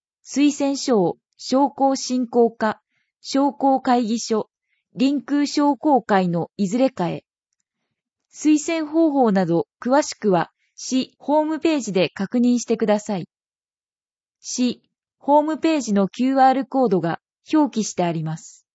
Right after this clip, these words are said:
問い合わせ先、商工振興課。電話、零八四八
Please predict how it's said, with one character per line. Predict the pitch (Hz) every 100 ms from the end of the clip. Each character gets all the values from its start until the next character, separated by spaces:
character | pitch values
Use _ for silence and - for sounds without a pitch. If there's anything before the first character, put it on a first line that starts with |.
| _ _ _ _ _
問 | - 277 262
い |
合 | 269
わ | 262
せ | 262 269
先、 | 254 - 220 226 _ _ _ _ _ _
商 | - 269 294
工 | 285 285 269
振 | - 254 247
興 | - 240
課。 | 226 - - _ _ _ _ _ _ _ _ _ 156
電 | 220 247 240
話、 | 226 214 - _ _ _ _ _ _ _ -
零 | 190 277 302
八 | 285 302 - 208
四 | 208 226 240
八 | 240 - - 147